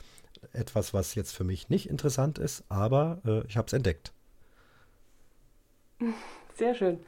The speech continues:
Speaker 1: Das ist doch nett.
Speaker 2: Wie heißt die Seite nochmal?
Speaker 1: Ah, ich hab sie jetzt eher, ganz ehrlich, muss sie nachher nochmal raussuchen. Wir können sie dann
Speaker 2: Okay.
Speaker 1: verlinken. Aber, äh,
Speaker 2: Okay.
Speaker 1: Geocaching Singles ist eben ganz gezielt dafür da, dass man das Hobby Geocachen mit, äh, sagen wir einfach mal,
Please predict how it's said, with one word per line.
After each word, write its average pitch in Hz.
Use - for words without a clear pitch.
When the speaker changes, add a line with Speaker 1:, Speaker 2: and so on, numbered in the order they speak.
Speaker 1:
Das 127
ist -
doch 135
nett. 104
Speaker 2:
Wie 240
heißt 294
die 294
Seite 302
nochmal? 311
Speaker 1:
Ah, 143
ich 151
hab 131
sie 131
jetzt 127
eher, 101
ganz 127
ehrlich, 123
muss 127
sie 131
nachher 123
nochmal 113
raussuchen. 107
Wir 101
können 117
sie 113
dann 107
Speaker 2:
Okay. 240
Speaker 1:
verlinken. 131
Aber, 107
äh, 107
Speaker 2:
Okay. 104
Speaker 1:
Geocaching 120
Singles 127
ist -
eben 104
ganz 110
gezielt 143
dafür 107
da, 113
dass -
man 110
das 101
Hobby 107
Geocachen 131
mit, -
äh, 104
sagen 110
wir 95
einfach 92
mal, 95